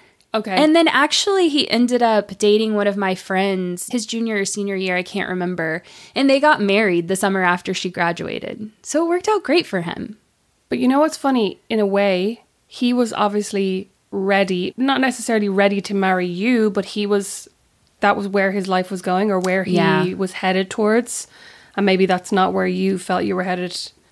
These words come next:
Speaker 1: at the same time.
Speaker 2: Yeah, absolutely.
Speaker 1: Like, even if you had been crazy about him, timing-wise, it might not have been
Speaker 2: Yeah.
Speaker 1: the right time. Wow, your life could have been so different.
Speaker 2: I know. It could have been.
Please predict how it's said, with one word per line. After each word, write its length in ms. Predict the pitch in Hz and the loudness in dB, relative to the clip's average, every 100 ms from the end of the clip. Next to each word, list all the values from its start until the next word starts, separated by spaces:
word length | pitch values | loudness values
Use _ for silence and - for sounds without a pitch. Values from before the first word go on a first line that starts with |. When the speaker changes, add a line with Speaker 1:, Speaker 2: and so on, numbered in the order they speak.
| - | -8
Speaker 1:
at 120 | 196 | -6
the 60 | 202 | -4
same 200 | 190 180 | -4 -4
time. 280 | 190 170 - _ - | -2 -4 -8 _ -2
Speaker 2:
Yeah, 220 | 175 156 | 0 2
absolutely. 680 | 180 - - 156 156 85 185 214 | 2 0 -2 -4 -2 -4 -2 -2
Speaker 1:
Like, 120 | 208 | 2
even 300 | 247 220 226 | 2 4 4
if 160 | 208 214 | 4 2
you 80 | 202 | 0
had 140 | 196 | 2
been 160 | 190 185 | 0 -2
crazy 400 | 190 180 180 180 | 0 -2 0 0
about 240 | 175 175 | 0 -2
him, 220 | 175 175 _ _ | -2 -6 _ _
timing-wise, 640 | - 190 185 185 180 175 180 | -2 2 2 4 2 2 0
it 60 | |
might 220 | 180 175 180 | -2 -2 0
not 140 | 175 | -2
have 140 | 175 - | -4 -2
been 320 | 170 165 170 - _ _ _ _ | -2 -2 -6 -10 _ _ _ _
Speaker 2:
Yeah. 360 | 185 175 156 160 | -2 0 0 -2
Speaker 1:
the 80 | 190 | 2
right 120 | 180 | 2
time. 300 | 185 196 214 | 2 -2 0
Wow, 120 | 214 214 | 0 0
your 160 | 185 | 0
life 180 | 185 208 | 0 -2
could 100 | 208 | -4
have 80 | 185 | -2
been 120 | 185 | -4
so 180 | 170 185 | -2 -4
different. 320 | 180 180 180 | -4 -6 -2
Speaker 2:
I 100 | 185 | 2
know. 360 | 185 185 180 190 - _ _ - | 2 2 0 -4 -14 _ _ -12
It 80 | 190 | -8
could 160 | 190 190 | -4 -2
have 180 | 202 - | -4 -4
been. 280 | 185 185 | -4 -4